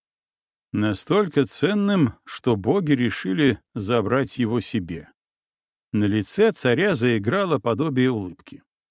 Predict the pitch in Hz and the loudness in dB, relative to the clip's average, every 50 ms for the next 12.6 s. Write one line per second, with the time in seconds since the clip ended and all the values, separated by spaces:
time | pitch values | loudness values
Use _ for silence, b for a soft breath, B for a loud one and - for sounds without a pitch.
0 | _ _ _ _ _ _ _ _ _ _ _ _ - 135 131 120 120 160 226 247 | _ _ _ _ _ _ _ _ _ _ _ _ 2 4 4 4 4 4 4 2
1 | 233 226 214 151 110 113 110 151 208 226 214 - - - 117 - - 208 214 175 | 2 2 2 2 2 0 2 2 2 2 2 0 -4 -6 -4 0 0 2 2 0
2 | 123 147 170 156 135 135 208 214 175 - - - - 135 143 151 143 131 123 147 | 0 0 0 0 -2 -2 -2 -4 -6 -6 -10 -8 -4 -2 2 4 4 4 4 2
3 | 202 226 214 190 180 175 170 165 - 160 139 123 120 139 160 151 135 - - - | 2 0 0 0 0 0 0 0 0 2 2 4 4 4 4 4 2 2 0 0
4 | 131 131 135 - 131 107 98 90 92 - - - - _ _ _ _ _ _ _ | -2 -2 0 -2 -4 -4 -4 -6 -10 -14 -18 -20 -20 _ _ _ _ _ _ _
5 | _ _ _ _ _ _ _ _ _ _ _ _ _ _ _ _ _ _ - - | _ _ _ _ _ _ _ _ _ _ _ _ _ _ _ _ _ _ -8 -4
6 | 135 127 107 110 135 165 208 226 226 214 190 180 170 156 139 117 104 131 165 175 | -2 0 0 0 2 2 2 2 2 2 2 2 4 4 4 4 4 2 2 2
7 | 143 110 113 127 147 160 151 135 117 - - 143 147 143 123 - - 135 127 113 | 0 2 2 4 4 6 4 4 2 2 2 4 4 4 2 2 2 2 2 2
8 | 107 113 117 113 110 98 117 127 127 139 - - 104 92 92 92 101 123 123 - | 2 2 0 2 2 2 2 0 0 0 -2 -4 -4 -2 -2 0 0 -2 -2 0
9 | - 113 98 95 98 90 92 90 90 110 139 139 127 120 117 110 101 - _ _ | 0 0 0 0 -2 -2 -2 -2 -2 0 2 2 4 2 2 0 -2 -6 _ _
10 | _ _ _ - - 107 95 - 123 120 113 120 110 - 113 107 - - - - | _ _ _ -6 -4 -4 -2 0 0 0 0 0 0 0 0 -2 -2 -6 -8 -4
11 | 120 120 117 98 101 117 107 - - _ 104 104 104 107 104 95 - 107 92 90 | -2 0 0 2 0 0 -2 -4 -6 _ -2 0 0 0 0 -2 -2 -4 -4 -4
12 | 90 85 87 - - - - - - - - | -4 -6 -8 -10 -16 -18 -18 -16 -16 -18 -20